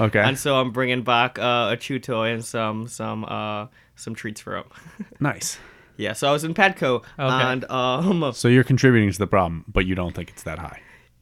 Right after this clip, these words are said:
Speaker 2: Yeah, but the things were expensive in Petco, though, not gonna lie.
Speaker 1: <laughs>
Speaker 2: I bought, like, I bought, like, some, uh, some dog treats and then, like, a, like, a thing for them to play with. It was, like, fifty dollars for, for everything. It was, like, yeah, a lot of money.
Speaker 3: Yeah, you,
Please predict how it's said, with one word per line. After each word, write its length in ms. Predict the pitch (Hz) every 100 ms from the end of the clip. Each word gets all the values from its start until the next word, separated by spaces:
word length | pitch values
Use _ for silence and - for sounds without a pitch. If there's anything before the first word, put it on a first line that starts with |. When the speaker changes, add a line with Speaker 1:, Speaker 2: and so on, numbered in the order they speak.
| _ -
Speaker 2:
Yeah, 320 | 147 185 175
but 160 | 151
the 60 | 123
things 240 | 196 262
were 100 | 226
expensive 580 | 175 185 202 190 202 -
in 100 | 202
Petco, 460 | 214 208 - 208 185
though, 160 | 190 -
not 240 | 208 240
gonna 240 | - 240 214
lie. 720 | 214 180 131 - - 359 294
Speaker 1:
<laughs> 40 | -
Speaker 2:
I 160 | 156
bought, 300 | 151 170 175
like, 220 | 180 170
I 120 | 123 139
bought, 240 | 135 147
like, 160 | 147 135
some, 320 | - 139 135
uh, 540 | 113 123 117 110 110
some 220 | 113 143 131
dog 240 | 120 110
treats 320 | - 135 123
and 100 | 120
then, 140 | 123 117
like, 160 | 120
a, 360 | 120 110 107 107
like, 160 | 113 110
a 160 | 113 107
thing 180 | 117 117
for 80 | 127
them 100 | 120
to 60 | 120
play 200 | 143 147
with. 260 | 185 202 _ - - -
It 80 | -
was, 160 | 220 269
like, 140 | 180
fifty 600 | - - - - 196 -
dollars 340 | 165 180 156 127
for, 220 | 139 135
for 120 | 147
everything. 400 | 139 147 139 110
It 40 | 117
was, 100 | 139
like, 80 | 135
yeah, 160 | 135
a 40 | 113
lot 180 | 117 127
of 60 |
money. 180 | 139 135
Speaker 3:
Yeah, 140 | 135
you, 400 | 123 127 139 139